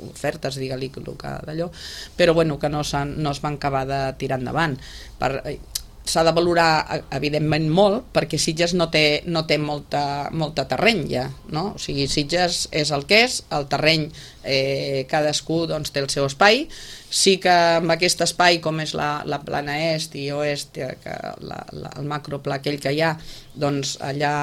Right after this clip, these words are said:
eh, mm, en favor de, de, dels sitgetans, allà hi hauran pisos de, que es podran, doncs, eh,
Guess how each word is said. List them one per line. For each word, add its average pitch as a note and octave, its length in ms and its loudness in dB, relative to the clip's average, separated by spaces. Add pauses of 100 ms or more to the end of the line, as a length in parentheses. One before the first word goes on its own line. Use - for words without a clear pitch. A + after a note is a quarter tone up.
(140)
eh, C#3 680 -4 (220)
mm, D#2 520 -8 (200)
en D3 140 -2
favor D#3+ 320 4
de, D#3+ 220 2
de, D3+ 220 -4 (100)
dels D3 340 -6
sitgetans, D3+ 720 0
allà D3 260 -4
hi C#3+ 120 0
hauran C#3+ 340 0
pisos D#3+ 420 -2
de, C#3 140 -6 (800)
que - 140 -8
es - 80 -4
podran, C#3 460 -4
doncs, C#3 400 -6
eh, C3 140 -8